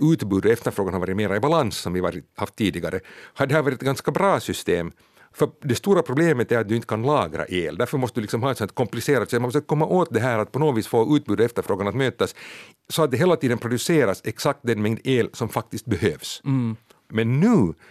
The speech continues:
Speaker 1: när vi har en sån här chock på marknaden på grund av det här kriget i Ukraina, det ska alltså sägas här nu att man kan tycka vad man vill om elbolagen, men grundproblemet finns i det här kriget i Ukraina och de här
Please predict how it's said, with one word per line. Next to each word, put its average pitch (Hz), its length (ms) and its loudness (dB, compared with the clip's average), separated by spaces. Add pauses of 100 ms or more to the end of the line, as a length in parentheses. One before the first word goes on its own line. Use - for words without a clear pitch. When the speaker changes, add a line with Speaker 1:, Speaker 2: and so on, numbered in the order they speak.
(340)
Speaker 1:
när 120 380 0 (540)
vi 120 160 0
har 120 180 2
en 113 140 0
sån 123 160 -2
här 110 340 -2
chock - 420 -2
på 107 80 2
marknaden 78 600 -2 (180)
på 127 60 -2
grund 123 180 2
av 107 80 2
det 92 60 0
här 104 60 -2
kriget 113 440 0
i 101 60 0
Ukraina, 107 400 0
det 87 100 -6
ska - 120 -2
alltså 92 160 -2
sägas 92 420 0
här 90 180 -2
nu 87 140 -4
att 87 320 -4
man 135 160 0
kan 143 120 2
tycka - 300 -2
vad 160 60 4
man 147 100 2
vill 160 120 4
om 131 80 2
elbolagen, 95 680 2
men 110 200 -2
grundproblemet 104 1080 0 (120)
finns - 480 -2 (120)
i 92 400 2
det - 340 -6
här 95 100 -4
kriget 98 480 -2
i 95 60 0
Ukraina 92 460 -2
och 92 180 -4
de 92 160 -2
här 95 220 -4